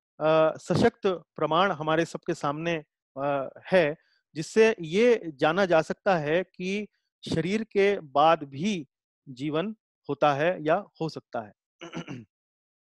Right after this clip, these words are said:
दूसरा जो प्रमाण मैं आपके सामने यहाँ प्रस्तुत करूंगा, वो है पुनर्जन्म के किस्से। तो कई बार देखा गया है कि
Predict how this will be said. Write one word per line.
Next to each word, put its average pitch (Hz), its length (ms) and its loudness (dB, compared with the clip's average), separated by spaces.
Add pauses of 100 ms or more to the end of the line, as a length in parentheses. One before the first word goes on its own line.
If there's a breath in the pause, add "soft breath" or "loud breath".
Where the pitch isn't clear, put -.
(1500)
दूसरा 196 380 2
जो 240 180 4
प्रमाण 185 400 2
मैं 214 120 0
आपके 196 240 0
सामने 180 300 -2
यहाँ 180 120 0
प्रस्तुत 170 360 -10
करूंगा, 170 260 -4
वो 180 160 -2
है 170 300 -2 (380)
पुनर्जन्म 160 460 0
के 208 120 -6
किस्से। - 420 -8 (1000)
तो 208 60 -2
कई 214 200 2
बार 254 200 6
देखा 208 240 2
गया 214 200 6
है 190 140 4
कि 214 360 4